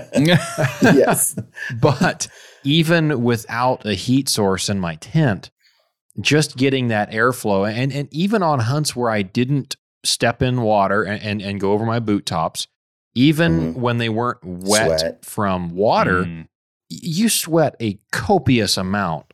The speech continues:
Speaker 3: throughout
Speaker 1: Yeah.
Speaker 3: the course of a hunt. And people have no idea. You can sweat up to a liter of water a day out
Speaker 1: Yeah.
Speaker 3: of your feet.
Speaker 1: You're right. And it's going into that boot. There's nowhere for it to go.
Speaker 3: Exactly. And even on a nice synthetic boot, you still have moisture that gets retained in there.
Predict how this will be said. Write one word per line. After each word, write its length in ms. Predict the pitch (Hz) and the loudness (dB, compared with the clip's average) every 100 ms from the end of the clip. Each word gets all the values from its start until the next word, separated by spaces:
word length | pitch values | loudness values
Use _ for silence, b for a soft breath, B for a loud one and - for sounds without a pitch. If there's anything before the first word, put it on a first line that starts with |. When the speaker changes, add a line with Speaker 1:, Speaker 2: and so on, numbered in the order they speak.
| _ | _
Speaker 3:
throughout 360 | - - 117 101 | -10 0 2 4
Speaker 1:
Yeah. 80 | 82 | 2
Speaker 3:
the 60 | |
course 340 | - 120 95 - | 0 -2 -2 -4
of 80 | 85 | -6
a 60 | |
hunt. 280 | 82 92 82 - | -6 -6 -8 -10
And 140 | 95 | -4
people 340 | 143 139 113 | -2 0 0
have 220 | 101 95 90 | 0 -4 -4
no 300 | 101 131 113 | -4 -2 -2
idea. 360 | 107 98 92 | -2 -2 -2
You 200 | 87 165 | -2 -2
can 160 | 247 175 | 0 0
sweat 320 | - 139 - | 0 -2 -2
up 180 | 127 - | -4 -2
to 180 | 120 98 | 0 2
a 40 | |
liter 440 | 95 101 127 131 | 0 0 0 0
of 100 | 107 | -2
water 400 | 95 98 98 104 98 | 0 0 2 0 -4
a 80 | 90 | -8
day 540 | 87 98 98 85 82 - | -4 -2 -2 -4 -8 -6
out 200 | 85 98 | 2 4
Speaker 1:
Yeah. 120 | 98 | 4
Speaker 3:
of 60 | 80 | 2
your 100 | 85 | -6
feet. 180 | - 107 | -4 0
Speaker 1:
You're 120 | 131 | 4
right. 120 | 147 | 4
And 100 | 107 | 2
it's 160 | 117 104 | 0 -2
going 320 | - 156 131 | -2 0 2
into 160 | 120 120 | 2 4
that 160 | 110 87 | 2 2
boot. 180 | 131 | 0
There's 140 | 104 95 | 0 0
nowhere 220 | 113 117 | 0 0
for 120 | 110 | -2
it 60 | 90 | -6
to 40 | |
go. 300 | 80 82 135 | -4 2 4
Speaker 3:
Exactly. 760 | 117 98 104 104 98 - 80 - | 4 2 -2 -2 -4 -6 -10 -8
And 180 | - 120 | -8 -4
even 280 | 143 170 175 | 0 0 0
on 180 | 131 120 | 0 -2
a 60 | |
nice 280 | 110 110 110 | -2 -4 -4
synthetic 600 | - 95 90 120 127 113 | -4 -6 -4 0 0 -2
boot, 300 | 95 95 90 - | -2 0 0 -2
you 220 | 107 101 | -4 -2
still 380 | - - 143 131 | -2 0 2 2
have 280 | 113 98 | 2 -2
moisture 460 | 101 101 92 - 92 | -4 -4 -6 -6 -6
that 100 | 87 | -8
gets 240 | 90 90 90 | -8 -10 -10
retained 380 | - 113 117 | -6 -4 -2
in 120 | 87 76 | -4 -6
there. 200 | - | -10